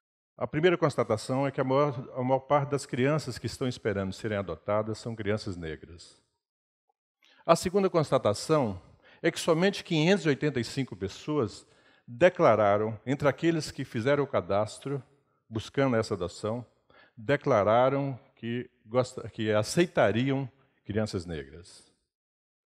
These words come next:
Apenas mil quinhentos e trinta e sete delas declararam que aceitariam crianças mestiças, morenas, pardas. Mas dez mil cento e setenta e três delas declararam abertamente que só aceitariam crianças brancas.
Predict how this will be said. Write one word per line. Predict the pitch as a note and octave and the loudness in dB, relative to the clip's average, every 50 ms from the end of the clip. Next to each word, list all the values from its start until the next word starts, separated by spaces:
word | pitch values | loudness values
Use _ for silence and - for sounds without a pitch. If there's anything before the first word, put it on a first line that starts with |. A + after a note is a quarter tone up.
| _ _ _ _ _ _ _ _ _ _ _ _ _ _ _ _ _ _ - | _ _ _ _ _ _ _ _ _ _ _ _ _ _ _ _ _ _ -4
Apenas | C#3+ D3 - - - A3+ B3 A3+ F#3+ D3 B2+ | -4 -4 -4 0 4 6 6 8 6 4 4
mil | C3+ D3+ F3+ G#3 A3+ | 2 2 2 2 2
quinhentos | G#3+ - D#3+ D#3+ F3+ E3 D#3 | 0 0 0 2 2 2 0
e | D3 | -2
trinta | - D3 D3 C3+ C3 | -6 -4 -2 0 0
e | A2+ | 0
sete | - - C3+ C3 B2+ - G#2 | 2 2 4 4 4 2 -2
delas | F#2 G2+ C3 D3+ D#3 D3 B2+ G#2+ F#2+ G2 - - - - - - - - - - - - - - | -2 2 4 6 6 6 6 4 0 -4 -6 -10 -14 -16 -16 -16 -18 -20 -20 -20 -18 -16 -16 -6
declararam | A#2 B2 F3 E3+ F3 D#3 D3+ D3+ D#3+ E3 E3 E3 | 0 0 2 4 4 4 6 6 6 4 4 2
que | - E3 | 0 -2
aceitariam | C#3+ - D#3+ D3+ - C3+ B2 C3+ D3 | -2 -2 -2 -2 -2 -2 -2 -2 -4
crianças | D3 - - C#3 C#3+ - - C3+ | -6 -4 -2 -2 -2 -2 -4 -4
mestiças, | C#3 C3+ A#2 - - - - D#3+ D3+ B2+ - - F#2 E2 | -2 0 -2 -2 -4 -8 -6 -4 -4 -4 -6 -6 -10 -6
morenas, | G#2 A2+ A2+ G#2+ A#2+ C3 C3 A#2 G#2+ F#2 - | -4 -2 0 0 2 2 0 0 -2 -4 -6
pardas. | - - F2 E2+ F2 E2 D#2 E2 F2+ - - - - _ _ _ _ _ _ _ _ _ _ _ _ _ _ _ _ _ _ _ _ _ _ | -6 -6 -6 -6 -6 -10 -14 -18 -18 -18 -20 -20 -20 _ _ _ _ _ _ _ _ _ _ _ _ _ _ _ _ _ _ _ _ _ _
Mas | - A2 B2+ D3 D3 C#3 C3 C#3+ D3 C3+ - - - - - - _ _ _ _ _ _ _ _ - - _ - | -4 -2 2 6 8 8 8 8 6 2 -4 -12 -12 -14 -16 -20 _ _ _ _ _ _ _ _ -20 -20 _ -16
dez | A#2+ A#2+ C#3+ F3 F#3+ E3+ C#3+ B2+ | -4 4 8 8 8 8 6 2
mil | C#3 D3+ E3 G3 A3+ A3 | 0 2 2 2 2 2
cento | - - - F3 E3+ - | 0 0 -2 -2 0 0
e | |
setenta | D#3 C3+ - C3+ A2+ A#2 | -2 -2 0 -2 -2 -4
e | G#2 | -4
três | - A2 A2 A2 G#2 F2+ | -2 -2 -2 -2 -2 -2
delas | F2 G2+ A#2 C3 C3 C#3 C#3+ C3 - - - | -2 0 0 2 2 0 -2 -4 -6 -12 -10
declararam | A#2+ B2 D#3 D#3 - C3 A#2 A2+ A#2 A#2+ A#2+ B2+ A#2+ - | -4 -2 -2 0 2 2 2 4 4 2 2 0 -2 -2
abertamente | - E3 D3+ C3+ C#3 F3+ F3 D#3+ - E3+ C#3+ A#2 G#2+ A#2+ C3 C#3 - - - | -2 -2 -2 0 2 2 2 2 2 -2 -2 0 0 -2 -2 -2 -4 -8 -16
que | - | -12
só | - - C#3+ | -6 -6 -4
aceitariam | - - C#3 - - G#2+ F#2+ A2 A2+ A#2+ A#2+ | -2 -2 -4 0 0 0 0 0 -2 -4 -4
crianças | - G#2 G#2 G2+ - - F2+ E2+ | -4 -2 -2 -2 -4 -6 -12 -12
brancas. | E2 E2 D#2 C#2+ C#2 - _ F#2 _ - - - _ | -12 -14 -14 -16 -18 -20 _ -20 _ -20 -20 -20 _